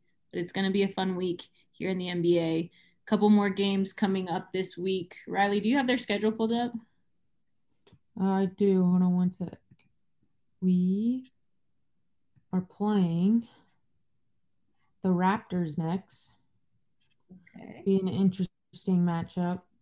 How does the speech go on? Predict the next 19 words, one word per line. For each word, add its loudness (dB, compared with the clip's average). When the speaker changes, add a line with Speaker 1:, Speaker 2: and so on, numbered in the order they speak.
Speaker 2:
And 4
then 2
we 0
are 0
playing 0
New 8
Orleans 6
again. 4
So, 0
and 6
then 6
on 6
Sunday, 4
we, 2
uh, 2
back 0
home 2
versus -2
Atlanta. -4